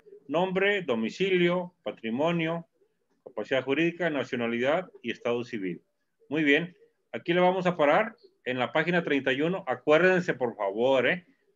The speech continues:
Para que el miércoles, bueno, ya van a empezar con las clases. Pero bueno, eh, voy a tomar la última sesión. Ya nos queda menos de un minuto. Eh, la clase fue muy, muy, muy dinámica, muy participativa.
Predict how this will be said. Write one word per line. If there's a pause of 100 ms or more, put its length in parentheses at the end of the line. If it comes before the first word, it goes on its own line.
(160)
Para
que
el
miércoles,
bueno, (100)
ya
van
a
empezar
con
las
clases. (760)
Pero
bueno, (480)
eh, (240)
voy
a
tomar
la
última
sesión.
Ya
nos
queda
menos
de
un
minuto. (680)
Eh,
la
clase
fue
muy,
muy,
muy
dinámica,
muy
participativa.